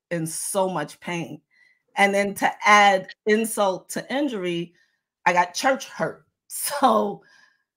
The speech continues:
all this hurt and pain was happening in my life at one time. And not until I really sat back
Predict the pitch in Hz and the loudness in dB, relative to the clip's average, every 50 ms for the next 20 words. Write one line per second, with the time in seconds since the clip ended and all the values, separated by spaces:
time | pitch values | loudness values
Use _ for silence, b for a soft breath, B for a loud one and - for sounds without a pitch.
0 | _ _ _ _ _ _ - 240 254 262 262 262 269 247 240 - - - - - | _ _ _ _ _ _ 2 6 8 8 8 8 6 2 0 -2 -6 -8 0 2
1 | - 254 240 208 - - _ _ 190 185 170 165 - - - 233 220 220 220 214 | 2 4 4 2 -2 -6 _ _ -4 -4 -4 -4 -8 -10 -8 -6 -6 -4 -4 -4
2 | 208 190 180 175 165 165 - 208 190 190 - 190 175 165 170 165 165 160 160 165 | -4 -4 -4 -6 -6 -4 0 0 0 0 -2 -4 -6 -6 -6 -4 -4 -4 -4 -2
3 | 170 170 175 180 175 156 - - b b b b b b b b b _ - 175 | 0 0 0 0 0 -4 -8 -14 b b b b b b b b b _ 2 2
4 | 165 175 185 185 196 190 196 226 202 196 196 190 185 170 - - 175 175 170 165 | 2 2 0 -2 -2 -2 -4 -4 -2 -2 0 -2 -2 -4 -6 -4 -4 -4 -4 -4
5 | 165 - - 170 185 196 214 226 160 214 - - 220 208 196 185 180 185 196 196 | -6 -8 -6 0 4 4 4 4 4 0 -4 -4 0 2 2 2 2 0 -4 -4
6 | 190 202 196 - 202 175 170 151 185 175 180 190 175 156 - - | -4 -4 -4 -2 -2 -2 -2 -2 0 0 2 2 2 0 -2 -8